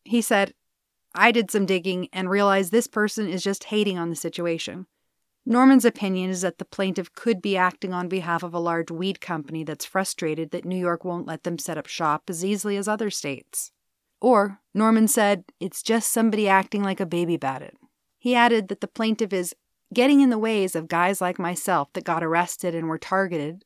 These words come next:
or at least were affected by the most aggressive policing of cannabis anywhere in the world. New York has the highest number of weed arrests than any other city, any country in the world.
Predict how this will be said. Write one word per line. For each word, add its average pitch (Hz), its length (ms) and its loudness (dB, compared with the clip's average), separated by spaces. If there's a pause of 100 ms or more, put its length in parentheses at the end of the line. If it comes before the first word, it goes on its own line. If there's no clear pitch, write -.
or 214 240 0
at 202 100 -2
least 202 240 -4
were 190 120 2
affected 185 440 -2
by 170 140 -2
the 175 80 -4
most 165 260 -4
aggressive 202 520 0
policing 170 440 -8
of 156 80 -10
cannabis 160 400 -8
anywhere 160 300 -6
in 156 80 -6
the 165 80 -6
world. 175 300 -6 (260)
New 214 140 4
York 214 240 2
has 240 100 0
the 208 100 -4
highest 214 360 2
number 208 240 2
of 185 100 -4
weed 208 220 0
arrests 175 340 -2
than 190 160 -6
any 196 220 -2
other 190 180 -2
city, 196 400 -2
any 202 180 0
country 220 460 -2
in 175 80 -6
the 175 80 -6
world. 180 380 -2